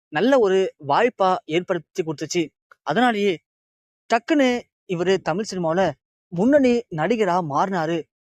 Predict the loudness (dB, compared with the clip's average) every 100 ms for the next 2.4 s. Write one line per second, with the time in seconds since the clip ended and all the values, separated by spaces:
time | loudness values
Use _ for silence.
0 | _ -6 -4 2 2 2 0 0 -2 -2
1 | 2 2 2 0 -2 -2 0 0 0 -2
2 | -2 -2 -2